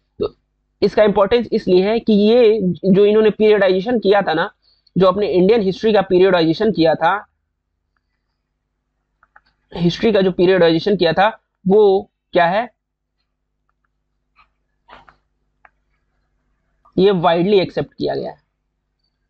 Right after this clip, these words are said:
वाइडली एक्सेप्टेड है, इसलिए इसका इंपॉर्टेंस हो जाता है।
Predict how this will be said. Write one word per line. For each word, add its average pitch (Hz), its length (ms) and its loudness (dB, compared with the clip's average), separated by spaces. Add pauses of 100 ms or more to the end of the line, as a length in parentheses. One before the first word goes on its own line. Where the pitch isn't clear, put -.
(260)
वाइडली 165 480 -2
एक्सेप्टेड - 560 -8
है, 156 140 -16 (840)
इसलिए 190 320 -2
इसका - 300 -6
इंपॉर्टेंस 151 600 -6
हो 147 80 -4
जाता 143 300 -6
है। 156 60 -14